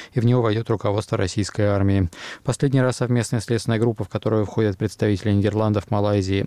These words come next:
Австралии, Бельгии и Украины, проводила пресс-конференцию в мае прошлого года. На ней было объявлено, что следствие пришло к выводу, что Боинг был сбит из установки "Бук", принадлежавшей российской пятьдесят третьей бригаде П В О из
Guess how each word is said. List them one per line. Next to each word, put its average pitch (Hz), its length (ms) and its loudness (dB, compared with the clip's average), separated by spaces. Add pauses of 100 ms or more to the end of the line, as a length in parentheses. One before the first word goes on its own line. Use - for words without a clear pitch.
Австралии, 101 500 0
Бельгии 101 360 0
и 98 40 4
Украины, 117 480 2 (360)
проводила 135 400 0
пресс-конференцию 120 640 -2
в - 20 2
мае 120 220 2
прошлого 110 380 -2
года. 113 460 2
На 110 80 0
ней 107 180 2
было 101 200 0
объявлено, 117 420 2
что - 120 -8
следствие 113 380 -2
пришло 113 260 -2
к - 80 -6
выводу, 131 300 2
что - 180 -4
Боинг 110 320 2
был 107 140 0
сбит 107 320 -2 (360)
из 139 140 2
установки 123 500 0
"Бук", 120 360 0
принадлежавшей 98 640 0
российской 98 420 -4
пятьдесят 101 380 -4
третьей 107 280 -2
бригаде 104 440 0
П 104 100 -2
В 101 80 2
О 117 240 2 (160)
из - 260 -4